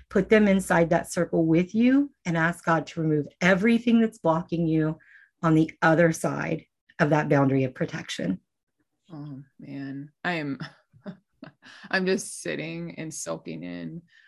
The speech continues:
Speaker 2: um, just the glory and just the frequency of heaven here and just knowing people are gonna get set free. We thank you ahead of time, Lord. We praise you for
Speaker 1: Yeah.
Speaker 2: victory over everyone listening. Victory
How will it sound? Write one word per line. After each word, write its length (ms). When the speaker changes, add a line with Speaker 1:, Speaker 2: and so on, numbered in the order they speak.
Speaker 2:
um, 460
just 300
the 280
glory 500
and 240
just 220
the 260
frequency 440
of 80
heaven 340
here 420
and 260
just 300
knowing 600
people 280
are 140
gonna 200
get 180
set 200
free. 400
We 100
thank 320
you 320
ahead 220
of 100
time, 240
Lord. 240
We 280
praise 400
you 240
for 220
Speaker 1:
Yeah. 80
Speaker 2:
victory 540
over 460
everyone 400
listening. 480
Victory 720